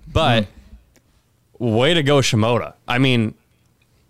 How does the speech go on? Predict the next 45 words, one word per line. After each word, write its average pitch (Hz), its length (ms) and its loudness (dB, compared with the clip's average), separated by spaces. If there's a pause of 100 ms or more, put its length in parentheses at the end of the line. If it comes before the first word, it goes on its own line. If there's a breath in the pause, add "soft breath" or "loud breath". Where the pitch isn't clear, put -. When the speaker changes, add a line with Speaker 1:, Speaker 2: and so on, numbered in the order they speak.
Speaker 1:
l-, 90 180 -14
like, 113 460 -4
the 135 220 -2
announcers 180 460 -2
were 143 100 0
like, 117 200 -2
"Oh, 117 180 -2
he's 117 140 0
not 117 140 -2
gonna 107 140 -2
race." 104 280 -2
Like, - 180 -6
I 127 100 -4
don't, 117 260 -4
I 135 80 -2
didn't 113 220 -2
feel 110 200 -2
that 107 140 -2
way. 113 160 -2
I 110 60 0
didn't 113 200 -2
think 104 300 -8 (100)
he 117 200 -4
looked 110 260 -2
hurt. 107 340 -4 (600 soft breath)
You 120 120 -2
know 120 60 0
what 113 100 0
I 113 40 0
mean? 117 300 -2 (160)
I 113 100 -4
think 123 180 -2
he 107 40 0
got 98 140 -4
hit 131 200 -6
pretty 131 200 0
good 123 280 0
and 104 80 0
then 98 100 -2
shook 110 260 -4
it 107 80 -2
off 104 240 -2
and 110 80 -8
kept 104 220 -6
going. 117 280 0